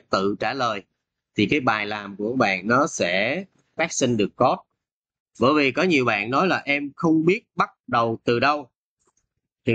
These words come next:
các bạn hãy bắt đầu từ những câu hỏi. Được chưa nào? Bạn hỏi xong, bạn trả lời thì bạn sẽ có hướng để giải quyết.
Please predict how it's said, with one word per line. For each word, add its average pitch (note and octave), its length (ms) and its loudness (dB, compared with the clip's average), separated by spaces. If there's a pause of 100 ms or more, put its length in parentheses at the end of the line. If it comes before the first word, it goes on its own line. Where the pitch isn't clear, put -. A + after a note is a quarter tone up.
các D#3+ 60 2
bạn A2 400 0
hãy A2 240 -6
bắt F#3+ 240 -2
đầu A2 400 0
từ A#2+ 200 0
những G#2 300 0
câu A#2+ 240 2
hỏi. F2+ 280 0 (1900)
Được A2+ 140 2
chưa C#3+ 100 2
nào? B2 240 -2 (520)
Bạn A2 240 -2
hỏi A2+ 260 2
xong, C#3+ 380 -2 (200)
bạn G2+ 220 -2 (120)
trả G#2+ 200 0
lời A#2 440 -2
thì G#2 100 0
bạn F#2+ 160 0
sẽ F#2+ 160 -4
có C3 240 0
hướng D3+ 220 4
để G#2 100 0
giải G2+ 240 0
quyết. D3 260 0